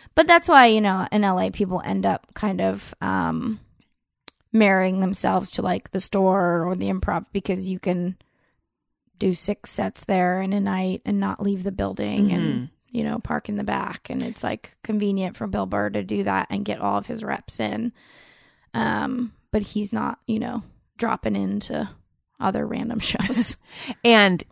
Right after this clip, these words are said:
Speaker 2: is stand-up, like, do you consider yourself a true comic in that acting is not where you have an ambition?
Speaker 1: Well, I have an ambition in both 'cause I wanna make money. Um, and I do like acting, and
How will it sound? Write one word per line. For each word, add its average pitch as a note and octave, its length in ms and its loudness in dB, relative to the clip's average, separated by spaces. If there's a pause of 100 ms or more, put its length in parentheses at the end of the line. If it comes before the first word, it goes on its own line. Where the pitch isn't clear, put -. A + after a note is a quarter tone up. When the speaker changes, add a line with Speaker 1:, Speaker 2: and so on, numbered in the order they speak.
(180)
Speaker 2:
is A3+ 360 4
stand-up, F3+ 680 4
like, - 280 4
do G3 180 4
you G#3+ 60 6
consider F#3+ 260 4
yourself E3+ 280 2
a D#3+ 40 0
true - 300 -2
comic D3+ 600 -2 (440)
in E3 240 2
that D3+ 260 2 (500)
acting D#3 380 2
is D#3 140 -4
not C#3+ 400 2
where C#3+ 140 0
you D3 100 2
have D3 160 0
an D#3 80 2
ambition? E3+ 600 0 (760)
Speaker 1:
Well, E4 120 10
I E4 100 12
have F4 180 10
an E4+ 80 4
ambition C4+ 380 6
in G#3+ 100 4
both A3 220 8
'cause A3+ 180 2
I G3+ 220 6 (160)
wanna G#3 340 6
make G3 200 2
money. G3+ 460 0 (100)
Um, A#3 440 8
and B3+ 180 4
I B3 140 8
do B3+ 220 4
like A3 240 6
acting, G3+ 600 2
and F#3+ 400 -2